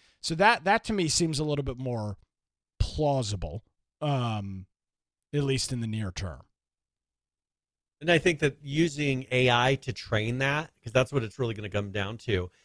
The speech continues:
Speaker 2: is have something that while you're watching videos, you're listening to music,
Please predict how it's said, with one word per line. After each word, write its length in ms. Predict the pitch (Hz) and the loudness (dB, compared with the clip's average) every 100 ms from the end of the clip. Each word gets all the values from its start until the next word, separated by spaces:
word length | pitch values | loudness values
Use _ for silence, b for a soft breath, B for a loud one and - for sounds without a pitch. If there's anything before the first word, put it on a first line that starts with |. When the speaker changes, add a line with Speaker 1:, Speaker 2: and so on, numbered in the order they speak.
| _ | _
Speaker 2:
is 120 | 123 | -4
have 200 | - 143 | 2 2
something 480 | 127 151 143 156 135 | 2 -4 -4 -2 -2
that 200 | 110 98 - | -2 -2 -2
while 200 | 107 110 | -2 0
you're 220 | 117 147 | 0 0
watching 460 | 123 123 131 139 110 | 0 0 -2 -8 -6
videos, 600 | 113 113 117 110 110 - _ _ _ | -6 0 2 2 0 -6 _ _ _
you're 160 | 120 143 | 2 4
listening 400 | 143 - 135 120 | 4 2 -6 -6
to 120 | 127 | -4
music, 640 | 107 107 104 107 107 - | -2 -2 0 0 0 -2